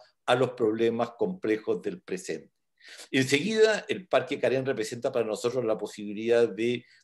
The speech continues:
trabajar con el gobierno. Por eso es que valoramos tanto las palabras del director de Corfo, del vicepresidente de Corfo, perdón, señor Terraza,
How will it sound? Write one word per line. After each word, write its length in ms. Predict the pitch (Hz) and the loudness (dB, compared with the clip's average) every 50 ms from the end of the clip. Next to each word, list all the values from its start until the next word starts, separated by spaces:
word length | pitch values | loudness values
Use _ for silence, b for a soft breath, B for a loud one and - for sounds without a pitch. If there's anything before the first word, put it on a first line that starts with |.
| _ | _
trabajar 600 | _ 110 107 104 113 113 - - 127 123 123 - | _ 4 6 6 6 4 4 4 4 4 2 2
con 160 | - 117 113 113 | 2 2 2 2
el 160 | 110 107 104 | 0 -2 -2
gobierno. 480 | 92 101 110 139 147 131 113 98 98 | 0 0 2 4 4 4 2 2 -2
Por 100 | 92 117 | 0 0
eso 120 | 131 127 151 | 0 0 0
es 60 | - | -2
que 60 | 131 113 | -2 0
valoramos 480 | 107 113 113 117 120 123 113 - - _ | 0 2 4 4 4 2 2 -2 -8 _
tanto 460 | _ 139 147 151 147 - - 139 135 B B B B B B | _ 0 0 0 -2 -4 -6 -6 -6 B B B B B B
las 160 | - 104 101 | -4 -4 -4
palabras 460 | - - 117 113 117 123 120 123 120 113 | 0 0 2 4 4 6 6 6 4 4
del 160 | 110 107 98 | 4 2 0
director 380 | 92 107 101 92 - - - 147 | -2 -4 -6 -6 -2 -2 -2 -2
de 120 | 143 - | -2 -2
Corfo, 720 | - 123 117 113 - - - 110 110 107 101 92 - _ _ _ - | 0 0 0 0 0 -4 -2 2 2 2 2 0 -6 _ _ _ -14
del 220 | - - 95 104 | -12 -6 -4 -4
vicepresidente 380 | 95 92 113 110 101 110 117 98 | -2 -2 -2 -2 0 -2 -2 0
de 60 | - | 0
Corfo, 240 | 123 117 - - 104 | 0 0 0 -2 -4
perdón, 260 | 107 107 110 117 110 | 0 2 2 2 2
señor 200 | - 110 104 - | 2 0 -2 0
Terraza, 540 | - 113 104 135 180 165 - - 165 151 | -2 -2 0 2 0 0 0 -4 -6 -6